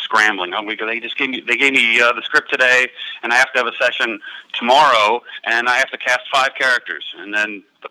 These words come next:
breakdown goes out. That's the casting breakdown, which is the description. "Hey, I need a cop, or I need a doctor, I need somebody to play the father, I need this or that." And the character goes out into the casting world, and then agents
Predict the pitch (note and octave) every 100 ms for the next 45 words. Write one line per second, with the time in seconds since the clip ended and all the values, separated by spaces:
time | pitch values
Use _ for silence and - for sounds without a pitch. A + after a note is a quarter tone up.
0 | - C#3 C#3 C3+ B2 A2+ A#2 G2 F#2 G2
1 | G2+ - - - G2+ G2 - G2 F2+ F2+
2 | - F2+ E2+ F#2+ _ _ _ _ F2 -
3 | F2+ D#2+ F2 F2+ F2+ - F#2+ - F2+ B2
4 | B2 A#2 G#2 - C3+ A#2+ - G2 G2+ G#2+
5 | G2+ A#2 A#2+ - F2+ G2 F#2+ A#2 A2 G#2+
6 | A2 F#2+ - A#2 A#2 G2+ F#2 F#2+ G2 -
7 | - - _ A2 A2 G#2 A2+ A2 - -
8 | - - A2 G#2 G2+ G2+ G2 G2+ F#2+ -
9 | G2 - _ - F#2+ F2+ - G#2 - G2
10 | F2+ E2+ E2 E2+ F2 - G#2 G2+ F#2+